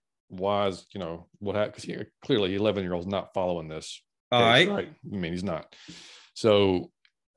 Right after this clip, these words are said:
Speaker 1: and I told him, I said, "Man, um, so," and I, and, you know, I can't, I'm not gonna,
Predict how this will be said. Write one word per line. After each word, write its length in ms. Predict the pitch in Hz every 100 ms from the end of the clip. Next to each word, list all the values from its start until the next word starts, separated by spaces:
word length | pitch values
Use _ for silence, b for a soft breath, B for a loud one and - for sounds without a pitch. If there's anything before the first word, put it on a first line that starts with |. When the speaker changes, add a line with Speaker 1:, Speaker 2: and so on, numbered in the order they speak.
| -
Speaker 1:
and 80 | 104
I 100 | 104
told 220 | 131 147
him, 100 | 107
I 60 | 98
said, 240 | 110 98
"Man, 260 | 92 92 98
um, 420 | 92 92 85 82 - _ _
so," 340 | - 101 95 92
and 100 | 107
I, 40 |
and, 180 | 110 131
you 80 | 120
know, 80 |
I 100 | 98
can't, 360 | 113 127 110 101 -
I'm 180 | 120
not 240 | 123 110 107
gonna, 260 | 101 87